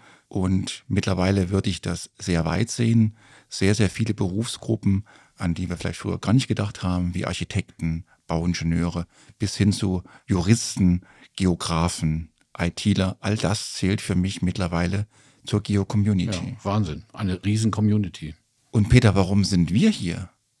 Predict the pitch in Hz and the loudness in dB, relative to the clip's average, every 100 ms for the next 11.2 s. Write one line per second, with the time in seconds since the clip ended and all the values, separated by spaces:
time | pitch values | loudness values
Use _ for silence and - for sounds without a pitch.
0 | _ 104 - - 120 113 95 98 135 131 | _ 0 0 2 4 4 4 2 2 2
1 | 107 104 135 - 90 113 104 95 - 104 | 2 2 2 0 0 2 2 -2 -4 -6
2 | - 90 107 87 92 127 - - 131 90 | -2 -2 -2 0 2 2 2 6 6 4
3 | - - - - _ - 127 78 - _ | -2 -14 -18 -20 _ 4 4 2 -8 _
4 | 104 87 85 - - 107 - 98 98 87 | -2 -2 -4 -10 0 2 2 2 2 2
5 | 101 113 95 87 92 - - - - 120 | 0 -2 -4 -4 -4 -4 -14 -14 -14 -8
6 | 98 92 98 - 90 90 87 - - 104 | -4 -4 -6 -6 -2 -2 -2 -6 2 4
7 | 101 95 98 90 87 - 92 98 85 107 | 4 2 -2 -2 -4 -4 -2 -2 0 -2
8 | 156 - - _ - - - _ - - | -4 -10 -20 _ -20 -20 -20 _ -4 0
9 | 90 113 76 - 87 90 101 90 95 - | 2 2 0 -6 -6 -4 -4 -4 -4 -6
10 | - 80 78 - _ - 85 90 82 101 | -6 -8 -8 -14 _ -8 -2 -2 2 4
11 | 117 | 4